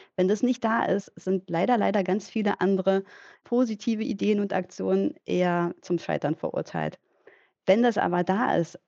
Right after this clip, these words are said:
und ich habe dann meine Kümmerer, und, und das ist auch das furchtbar Wichtige, ne, ich habe eine gute sifa im Unternehmen, ich habe Sicherheitsbeauftragte, die dem Thema offen gegenüberstehen und ich habe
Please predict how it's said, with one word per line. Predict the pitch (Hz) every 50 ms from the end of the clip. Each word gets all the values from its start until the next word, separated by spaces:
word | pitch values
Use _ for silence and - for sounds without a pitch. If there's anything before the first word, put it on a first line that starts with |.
| -
und | - 185 180 -
ich | 170 - - -
habe | 190 190 - -
dann | - 190 180 175 180 185 - -
meine | - 175 170 170 175 175
Kümmerer, | - - 240 262 262 220 175 160 156 156 - -
und, | 170 165 - -
und | - 180
das | - 196 -
ist | 214 202 -
auch | - 208
das | - 220 202
furchtbar | - - 190 180 - 180 175 160
Wichtige, | 170 175 - - 180 170 170 170
ne, | 180 185
ich | 180 - 196
habe | 190 _ - - -
eine | 208 208 190
gute | 180 - 226 254 269 - 247 214
sifa | 202 208 214 220 - - 190 180 -
im | - 180
Unternehmen, | - 175 175 165 170 165 160 165 160 156 165
ich | 180 175 -
habe | 185 180 180 185 185
Sicherheitsbeauftragte, | 202 208 233 226 220 202 - - - 202 - - 214 233 269 - - - - - 175 175 175 - - 233 247 - - - - - - _ _ _ _ -
die | 202
dem | 185 196 202 196
Thema | - 214 202 202 196 196 -
offen | 185 180 - 196
gegenüberstehen | 185 190 185 190 - - 185 185 185 - - 190 180 185
und | 190 185
ich | 185 - - 196
habe | 190